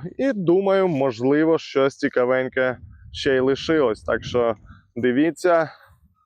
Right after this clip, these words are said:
приємного перегляду, а мені успіхів. Поки що хожу, шукаю осередки кераміки, декілька таких осередків вже знайшов, сигналів, е,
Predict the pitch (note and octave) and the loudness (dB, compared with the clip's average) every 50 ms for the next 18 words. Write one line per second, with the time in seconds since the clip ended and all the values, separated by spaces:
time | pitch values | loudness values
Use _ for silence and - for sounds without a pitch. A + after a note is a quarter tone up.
0 | _ _ _ _ _ _ - B2+ B2+ B2+ C3 B2+ B2 B2+ B2+ A#2+ A#2+ - B2+ B2+ | _ _ _ _ _ _ -2 0 2 2 2 2 2 0 0 0 0 0 0 2
1 | C3 C#3+ D3+ D3+ D3+ D3+ D3 C#3 D3 D3 - - D3 D3 C#3 C3+ C3+ C3+ C3+ C#3 | 2 4 2 2 2 0 0 2 0 0 0 0 -2 0 0 0 0 0 -2 -2
2 | C3+ - - E3+ F3+ D3+ - - A#2 G#2 - - G#2 F#2+ F#2 - - - - - | -4 -4 -2 -2 -2 -2 -4 -6 -8 -8 -8 -8 -8 -10 -10 -10 -12 -14 -14 -14
3 | - - - - - - - - - - - - - - - - - - - - | -16 -18 -18 -16 -16 -16 -16 -14 -14 -14 -14 -14 -14 -10 -10 -8 -8 -8 -8 -8
4 | - - - - - - - - - - - - - - - - - - - - | -8 -8 -8 -6 -6 -8 -8 -8 -8 -8 -8 -8 -8 -10 -10 -12 -12 -12 -12 -14
5 | - - - - D#3+ D#3+ D3+ D#3 D3 - - D#3 C#3 A#2+ - D3 C3+ B2+ C3 D#3 | -14 -14 -12 -10 -10 -6 -4 -4 -4 -2 0 -2 -2 0 0 0 0 2 2 2
6 | F#3+ G#3 F#3+ - - - - - - C#3 C3 - - D3+ D3+ C#3+ C#3 C#3 C#3 C3+ | 2 0 0 -4 -8 -10 -6 -2 -2 -2 -2 0 0 2 2 2 2 2 0 -2
7 | C3 B2+ - - - - - - - - - - - - - - - - B2+ B2+ | -2 -4 -6 -8 -6 -6 -6 -6 -6 -6 -6 -6 -6 -8 -10 -12 -6 -4 -4 -4
8 | - - - C#3 C3+ C3+ C3 B2+ - - C3+ A#2 - C3+ C3 C3 D3+ D#3+ D#3+ E3 | -2 -2 0 2 2 2 2 0 -2 -4 -6 -2 0 2 2 4 4 2 2 0
9 | E3+ D#3+ - F3+ E3 C#3+ - - - - C#3 B2+ C#3+ C3 A2 - B2+ A#2+ - C3 | -2 -2 -2 -2 -2 -2 -2 -8 -12 -8 -2 -2 0 0 0 -2 -4 -2 -2 -2
10 | B2 - B2 - - - C3 - - - B2+ - - C3+ B2 B2 B2 - - - | 0 0 -2 -2 0 -2 -2 -2 -2 -4 -2 0 2 2 4 2 2 0 -2 -2
11 | B2+ A2 A2 G#2+ - C3 B2 A2+ G2+ A#2+ A2+ A2+ - - - C#3 C3+ D3 D3 - | -4 -4 -2 0 2 2 2 2 0 0 -2 -2 -2 -4 -2 0 0 -2 -2 -6
12 | - - - - - - - - - - - - - - C#3+ C3+ C#3+ D3+ D3 D3 | -10 -14 -12 -12 -12 -14 -14 -16 -18 -18 -16 -6 -2 -2 -2 2 2 2 2 4
13 | D3 C#3+ B2 A#2 - - - - - - - - - - C#3 C3 B2 A2 A#2 B2 | 2 0 0 -4 -8 -14 -16 -16 -16 -18 -20 -18 -8 -4 -2 0 0 2 0 0
14 | C3 | 0